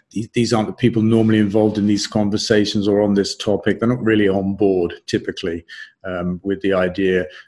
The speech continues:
that the climate crisis is the biggest thing that we need to deal with and we need to change how we live.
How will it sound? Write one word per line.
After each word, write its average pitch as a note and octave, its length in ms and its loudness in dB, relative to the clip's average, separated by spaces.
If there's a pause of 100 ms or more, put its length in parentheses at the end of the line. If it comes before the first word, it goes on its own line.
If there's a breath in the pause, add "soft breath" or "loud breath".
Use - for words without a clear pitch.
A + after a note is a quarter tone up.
(140)
that F#2+ 200 -4
the - 60 -14
climate F#2+ 420 -6
crisis F#2+ 600 -2
is G2 340 -2
the F#2+ 100 -6
biggest G#2 460 0
thing F#2 160 0
that F#2 100 -4
we F#2 100 -4
need F#2 220 -4
to G2 60 -12
deal F#2+ 280 0
with F2+ 180 -4
and F2+ 100 -2
we F#2 60 -2
need F#2 160 -2
to F#2 100 -10
change F#2 400 -4
how F2+ 140 -4
we F2+ 120 -2
live. F#2 320 0